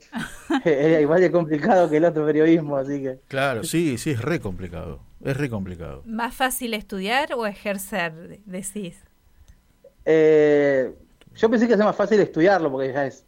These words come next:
Speaker 1: deporte, digamos.
Speaker 3: <laughs>
Speaker 2: Claro, uno
Speaker 3: De
Speaker 2: le gu-
Speaker 3: esto yo ya
Speaker 1: Eh,
Speaker 3: sé mucho.
Speaker 2: Claro, me encanta el
Speaker 1: habla-,
Speaker 2: fútbol.
Speaker 1: claro, hablamos de fútbol, eh, son once jugadores, digamos, desde la cancha, reglamentaria y demás.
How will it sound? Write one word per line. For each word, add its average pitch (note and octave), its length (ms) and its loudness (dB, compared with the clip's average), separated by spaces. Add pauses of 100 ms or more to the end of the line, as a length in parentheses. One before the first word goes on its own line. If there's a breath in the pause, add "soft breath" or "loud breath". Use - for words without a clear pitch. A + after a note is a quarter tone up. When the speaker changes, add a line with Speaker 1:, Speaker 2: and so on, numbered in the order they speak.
Speaker 1:
deporte, F#3 580 2
digamos. C3+ 420 0
Speaker 3:
<laughs> D#3+ 220 -4
Speaker 2:
Claro, A#2+ 420 0
uno B2 160 -2
Speaker 3:
De - 80 6
Speaker 2:
le B3+ 60 8
gu- C#3 60 6
Speaker 3:
esto D3+ 180 2
yo C4+ 180 2
ya B3+ 160 0
Speaker 1:
Eh, - 60 2
Speaker 3:
sé A#3 160 -2
mucho. A#3+ 340 0
Speaker 2:
Claro, A#2+ 600 2
me G2+ 100 -6
encanta A#2+ 300 0
el D#3+ 60 4
Speaker 1:
habla-, F3 60 4
Speaker 2:
fútbol. C3+ 200 6
Speaker 1:
claro, F3 260 4
hablamos G#3 300 4
de G3+ 100 6
fútbol, B3 640 2
eh, D#3 300 0
son D#3 360 2
once D#3 220 -4
jugadores, G#3+ 800 6
digamos, C3+ 320 0
desde C#3 160 -4
la C#3+ 120 0
cancha, F3+ 380 0
reglamentaria D#3+ 640 0
y D#3 40 0
demás. D3+ 640 0